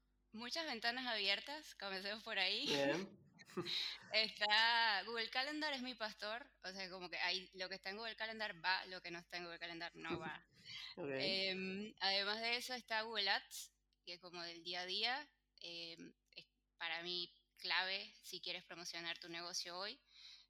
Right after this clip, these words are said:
Speaker 1: Eh, sobre todo, bueno, nada, en las páginas de motor de Google. Además de eso, si es para nivel organización, está Asana, no sé si la conoces.
Speaker 2: Bien. Sí, sí, sí.
Speaker 1: Em, está muy bueno, eh, me gusta la,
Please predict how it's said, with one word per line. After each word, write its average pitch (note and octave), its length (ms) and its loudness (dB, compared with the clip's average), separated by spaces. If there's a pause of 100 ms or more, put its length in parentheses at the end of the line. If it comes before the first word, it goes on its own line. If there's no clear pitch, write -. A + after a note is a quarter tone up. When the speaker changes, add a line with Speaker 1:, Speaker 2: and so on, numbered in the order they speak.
(100)
Speaker 1:
Eh, F#3 500 -2
sobre F3 240 -6
todo, F3+ 200 -4
bueno, F#3 200 -2
nada, F3+ 180 -2
en E3+ 60 -4
las F3 100 -10
páginas F3 320 -8
de - 20 -6
motor F3 240 -8
de F3 100 -6
Google. B3+ 340 -10 (180)
Además F#3 360 -2
de G#3 200 4
eso, A3+ 300 -4
si G#3 140 -6
es G3 80 -6
para G#3 180 -4
nivel G3 320 -2
organización, F#3+ 680 -4
está F#3+ 220 -2
Asana, G#3 360 2 (600)
no F3+ 60 -12
sé - 80 -8
si F#3 60 -8
la F3 100 -2
conoces. C#3 260 -2
Speaker 2:
Bien. C3 180 -10 (360)
Sí, D3+ 180 -2
sí, D3+ 140 2
sí. - 80 2 (240)
Speaker 1:
Em, F3+ 640 -6 (580)
está G3 160 -2
muy G3+ 160 -4
bueno, A#3 380 -2 (160)
eh, F3 220 -10
me F3 120 -6
gusta F#3+ 440 -6
la, F3 640 -4